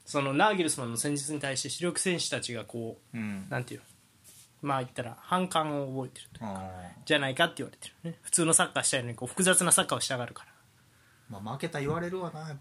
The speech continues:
Speaker 2: ぱり。
Speaker 1: まあ、負けたら何してもね。
Speaker 2: うん、言われるね。
Speaker 1: うん。あとはまあ、そのね、あの、サリハミジッチやったっけなっていう、あの、スポーツディ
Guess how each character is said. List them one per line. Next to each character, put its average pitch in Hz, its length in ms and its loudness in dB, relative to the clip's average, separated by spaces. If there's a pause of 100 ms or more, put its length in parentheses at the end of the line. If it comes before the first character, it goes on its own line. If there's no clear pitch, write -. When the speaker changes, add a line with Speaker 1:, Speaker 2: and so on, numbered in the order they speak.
Speaker 2:
ぱ 120 100 -8
り。 110 120 -10 (220)
Speaker 1:
ま 120 220 0
あ、 - 20 4
負 127 60 -2
け 156 80 0
た 226 120 8
ら 202 80 2
何 185 280 6
し - 100 4
て 359 100 2
も 214 100 0
ね。 233 100 0
Speaker 2:
う - 20 0
ん、 - 360 0
言 104 100 -2
わ 101 80 -2
れ 101 80 -8
る 101 60 -16 (120)
ね。 113 160 -10
Speaker 1:
う 135 40 -2
ん。 123 340 -4
あ 208 120 6
と 226 100 4
は 165 120 8
ま 143 320 6
あ、 113 40 -4
そ - 140 -4
の 123 180 -4
ね、 156 280 -2
あ 151 100 -4
の、 127 100 0
サ - 160 4
リ 165 100 4
ハ 170 120 4
ミ 170 140 0
ジ 139 80 -4
ッ 127 120 -6
チ - 160 -12 (340)
や 113 80 -6
っ 113 40 -14
た 123 100 -6
っ - 40 -14
け 139 80 -6
な 160 80 0
っ - 80 -14
て - 160 -2
い 139 100 6
う、 135 240 -2
あ 151 80 -4
の、 135 80 0
ス - 80 -2
ポ 180 120 0
ー - 20 0
ツ 180 80 0
デ 185 60 6
ィ - 20 8